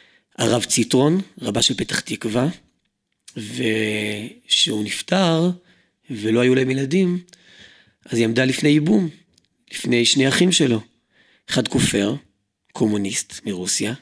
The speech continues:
לא היה ניתן להשיג ממנו חליצה, והשני היה מומר מגרמניה. והיות שלא ניתן היה להשיג מן הכופר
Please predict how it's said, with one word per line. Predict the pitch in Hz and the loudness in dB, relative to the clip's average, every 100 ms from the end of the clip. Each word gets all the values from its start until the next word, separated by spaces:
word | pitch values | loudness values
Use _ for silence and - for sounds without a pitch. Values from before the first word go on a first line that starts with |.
| _ _ _ 147 | _ _ _ 2
לא | 160 | 4
היה | 190 | 4
ניתן | 143 135 | 2 0
להשיג | 123 117 131 113 | 2 0 0 0
ממנו | 107 104 | -2 -4
חליצה, | - 101 - - 117 - _ - - - - _ _ _ _ - | -6 -8 -6 -8 -10 -14 _ -20 -20 -20 -20 _ _ _ _ -4
והשני | 117 117 - 131 196 220 190 202 202 _ _ _ _ | 0 2 4 4 6 6 6 4 -2 _ _ _ _
היה | - 127 139 156 160 156 151 | 0 2 4 2 2 2 2
מומר | 151 170 202 208 190 190 _ _ _ - | 2 2 2 2 0 -6 _ _ _ -6
מגרמניה. | 131 131 127 127 135 151 165 143 117 - _ _ _ _ _ _ _ _ _ _ _ - | 0 2 2 2 2 2 2 2 0 -6 _ _ _ _ _ _ _ _ _ _ _ -12
והיות | 107 110 117 123 202 | -4 0 2 4 4
שלא | - 143 | 4 2
ניתן | 160 151 147 | 2 0 0
היה | 139 | 0
להשיג | 151 - - 165 | 0 -2 -4 -2
מן | 160 | -4
הכופר | 131 - - - 247 202 180 | -6 -10 -12 -2 0 0 -4